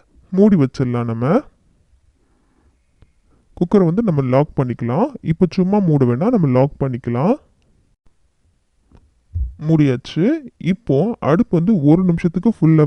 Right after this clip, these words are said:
வைங்க. அதுக்கப்புறம் ஒரு அஞ்சு நிமிஷம் சிம்ல வைங்க. அதுக்கப்புறம் அடுப்பு ஆஃப் பண்ணிருங்க. ப்ரெஷர்லாம் இறங்குனதுக்கப்புறம் குக்கரை ஓப்பன் பண்ணா போதும்.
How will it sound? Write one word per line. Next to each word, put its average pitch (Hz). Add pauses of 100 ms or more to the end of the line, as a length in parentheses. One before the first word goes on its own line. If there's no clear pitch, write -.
வைங்க. 123 (600)
அதுக்கப்புறம் 185
ஒரு 196 (100)
அஞ்சு 190
நிமிஷம் 202
சிம்ல 143
வைங்க. 123 (280)
அதுக்கப்புறம் 196 (100)
அடுப்பு 156
ஆஃப் -
பண்ணிருங்க. 123 (520)
ப்ரெஷர்லாம் 220 (160)
இறங்குனதுக்கப்புறம் 175 (280)
குக்கரை 175 (100)
ஓப்பன் 143
பண்ணா 131 (100)
போதும். 123